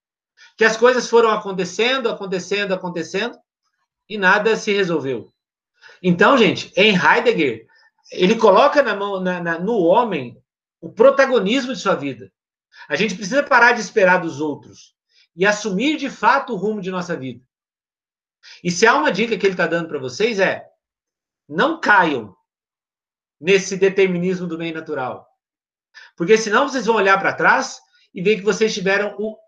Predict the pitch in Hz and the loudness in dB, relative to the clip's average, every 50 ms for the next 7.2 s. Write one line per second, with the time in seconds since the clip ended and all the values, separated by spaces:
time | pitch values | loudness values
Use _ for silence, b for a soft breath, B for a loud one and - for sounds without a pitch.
0 | _ _ _ - 196 208 214 233 233 226 - - 160 185 180 208 185 175 - 190 | _ _ _ 4 6 6 6 6 4 0 -6 -10 -10 -6 -4 -4 -4 -2 -2 -2
1 | 190 185 175 175 - 220 233 214 190 175 - _ _ _ _ _ _ _ _ _ | -2 -2 -4 -8 -8 -6 -6 -6 -6 -8 -12 _ _ _ _ _ _ _ _ _
2 | _ _ _ _ _ B B B B B - - 175 170 165 - 143 127 143 156 | _ _ _ _ _ B B B B B -2 0 0 0 0 -2 -4 0 2 4
3 | 202 226 - 165 165 - - 160 156 - 185 180 180 185 185 175 - - 160 135 | 4 4 2 0 -4 -8 -10 -10 -10 -8 -10 -10 -10 -10 -10 -12 -12 -12 -12 -8
4 | 147 208 269 294 - - 254 180 226 240 208 220 226 226 220 196 214 220 - 185 | -6 -6 -6 -6 -10 -14 -10 -8 -6 -6 -4 -6 -6 -8 -6 -8 -8 -8 -8 -8
5 | 156 143 131 117 - _ _ b b b b b b - 131 - 196 196 180 214 | -8 -10 -12 -14 -16 _ _ b b b b b b -2 0 2 2 2 2 2
6 | 208 233 285 285 269 240 226 175 - 208 208 196 190 165 156 147 139 123 110 107 | 4 4 4 4 4 0 -2 0 4 6 6 6 6 4 2 2 0 -2 -6 -10
7 | - - - _ | -14 -20 -20 _